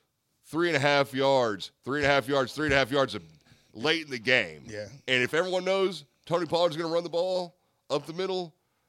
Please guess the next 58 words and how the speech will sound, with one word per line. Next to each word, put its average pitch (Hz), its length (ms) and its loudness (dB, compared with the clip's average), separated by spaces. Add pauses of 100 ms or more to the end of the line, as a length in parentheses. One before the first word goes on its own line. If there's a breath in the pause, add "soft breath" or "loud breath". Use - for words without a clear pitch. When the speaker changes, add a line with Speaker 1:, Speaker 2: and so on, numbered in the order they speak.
Speaker 1:
Tony 175 180 -4
Pollard 170 280 4
ain't 120 160 0
getting 113 220 -2
anything. 78 440 -18 (320)
Zeke 180 300 -4
used 208 180 -10
to 165 60 -16
be 156 80 -6
able 139 120 -2
to 127 60 -6
get 120 160 -8
those. 147 240 -4
He - 60 -16
can 180 80 -12
still 220 320 0
get, 151 220 -4 (100)
you 139 140 -6
know, 117 340 -2
those 135 240 2
little 139 180 -2
yards 131 300 0
here 135 160 -4
and 120 100 -4
there. 147 240 -2
And 123 100 -4
if 101 100 -10
one's 156 260 -2
gonna 143 140 -6
stay, 160 280 -4
it's 120 120 -4
gonna 143 180 -4
be 104 200 -8
him. 107 460 -2 (140)
Speaker 2:
Mm-hmm. 110 200 -14 (180)
Speaker 1:
But 131 100 0
he's 156 160 -2
gonna 156 100 0
have 135 120 0
to - 60 -20
take 123 280 -2
a 104 100 -8
huge, 156 840 -4
huge 131 380 -8
pay 131 240 -4
cut. 98 300 -6 (500 soft breath)
Uh, 123 200 -2
and 139 140 -4
I 131 100 0
mentioned 185 360 -4
this 170 100 -4
before, 151 480 -2
and 120 100 -8
I 117 80 -2
think 151 220 -8
that 185 140 -12
they're 131 220 -2
more 127 440 -6